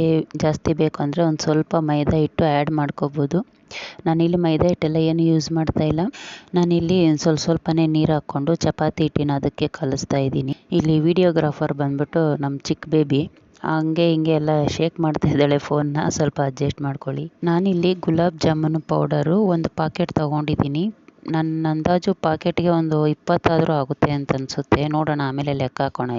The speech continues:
ಎಷ್ಟಾಗಿದೆ ಅಂತ. ನೋಡಿ ನಾನಿಲ್ಲಿ ಚಪಾತಿ ಹಿಟ್ಟಿನ ಅದಕ್ಕೆ ಕಲಸಿದ್ದೀನಿ, ಅದಕ್ಕೆ ಒಂದು ಸ್ವಲ್ಪ ಆಯಿಲ್ ಹಾಕ್ತಾ ಇದ್ದೀನಿ. ನೀವು ಆದಷ್ಟು ತುಂಬ ಸ್ಮೂತಾಗಿ ಕಲಿಸ್ಕೋಬೇಕು, ಯಾಕೆ ಅಂದರೆ ಮತ್ತೆ ಉಂಡೆ ಕಟ್ಟಿದ್ರೆ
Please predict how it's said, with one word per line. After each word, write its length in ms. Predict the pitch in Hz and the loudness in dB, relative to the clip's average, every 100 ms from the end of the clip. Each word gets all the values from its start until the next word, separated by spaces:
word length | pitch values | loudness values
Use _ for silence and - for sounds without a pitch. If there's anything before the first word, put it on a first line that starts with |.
| 120 | -4
ಎಷ್ಟಾಗಿದೆ 540 | - 127 123 123 131 113 | -4 -6 -6 -4 -4 -4
ಅಂತ. 140 | 110 - 165 - _ - - - 170 | -6 -6 -6 -14 _ -20 -20 -4 0
ನೋಡಿ 220 | 170 185 185 | 0 2 2
ನಾನಿಲ್ಲಿ 360 | 160 151 151 170 - | 2 0 0 -2 0
ಚಪಾತಿ 420 | 165 - 170 170 | -2 0 -2 0
ಹಿಟ್ಟಿನ 300 | 160 - 151 143 | -2 -2 -2 -4
ಅದಕ್ಕೆ 180 | 143 - | -6 -4
ಕಲಸಿದ್ದೀನಿ, 580 | 143 131 143 135 135 151 180 | -4 -2 -2 -2 -2 -4 -4
ಅದಕ್ಕೆ 280 | 151 151 - 165 | -2 -2 0 0
ಒಂದು 140 | 151 - | 0 0
ಸ್ವಲ್ಪ 300 | 147 143 - 151 | -2 -4 -4 0
ಆಯಿಲ್ 220 | 147 156 147 | 0 0 -2
ಹಾಕ್ತಾ 240 | - 139 131 | -4 -6 -4
ಇದ್ದೀನಿ. 220 | - 135 | -6 0
ನೀವು 140 | 175 180 175 | 2 2 2
ಆದಷ್ಟು 360 | 170 170 - 202 175 | 0 -2 -2 -2 -2
ತುಂಬ 360 | 165 165 165 175 | -2 0 -2 -4
ಸ್ಮೂತಾಗಿ 540 | - 151 156 156 151 156 | -4 -4 0 0 0 -2
ಕಲಿಸ್ಕೋಬೇಕು, 720 | 156 143 - - 156 151 - 165 180 | -2 -4 -4 -4 0 -2 0 0 2
ಯಾಕೆ 260 | 160 156 180 165 | 2 0 -2 -2
ಅಂದರೆ 180 | 160 165 | 0 0
ಮತ್ತೆ 320 | 156 - - 160 156 151 147 147 - - 208 | 0 -2 0 2 2 2 0 -2 -10 -8 -4
ಉಂಡೆ 200 | 196 190 - | 0 0 -2
ಕಟ್ಟಿದ್ರೆ 340 | - 165 165 | -2 0 0